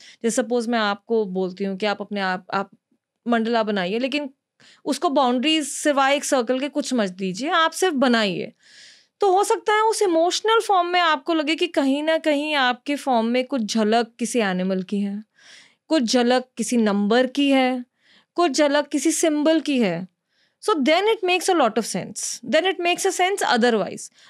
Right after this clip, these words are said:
लेकिन अगर आप deliberately एक हाथी बना रहे हैं क्योंकि आपको हाथी अच्छा लग रहा है और देखने में बहुत सुंदर है और मुझे हाथी का आर्ट बनाना है, तो then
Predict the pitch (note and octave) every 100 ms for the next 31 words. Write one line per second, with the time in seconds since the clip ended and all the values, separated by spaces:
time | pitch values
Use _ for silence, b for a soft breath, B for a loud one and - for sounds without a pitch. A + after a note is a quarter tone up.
0 | - G#4 A4 G4+ G4+ F#4+ F4+ C4 A#3+ D4
1 | G4 G4+ F4 G4 G4+ G4 F#4+ D#4 D#4 E4+
2 | F4+ D4+ C#4 C#4+ D4 D4+ D4+ B3+ D4+ B3+
3 | G#3 A#3+ D4+ A#3 - D4 D#4 C#4+ C#4+ C#4
4 | C#4+ C#4+ C#4 C4+ A3 G#3+ G#3 D#4 D#4 B3+
5 | C4 C4 A#3+ B3 B3 B3 A#3+ A#3+ G3+ F#3
6 | A#3 B3 G#3+ G#3 G#3 F#3+ F#3 A#3 B3+ A#3+